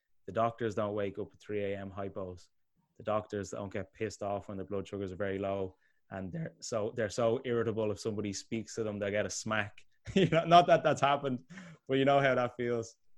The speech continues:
So it's important for people to hear from both.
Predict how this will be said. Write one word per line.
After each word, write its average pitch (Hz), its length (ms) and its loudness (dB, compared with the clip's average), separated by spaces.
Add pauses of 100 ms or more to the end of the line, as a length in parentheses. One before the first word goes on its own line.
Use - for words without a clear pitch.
(920)
So 147 240 6
it's 143 100 0
important 160 460 0
for 151 120 -6
people 131 420 -4 (1400)
to 123 100 -10
hear 120 320 -2
from 104 320 -4
both. 98 320 -4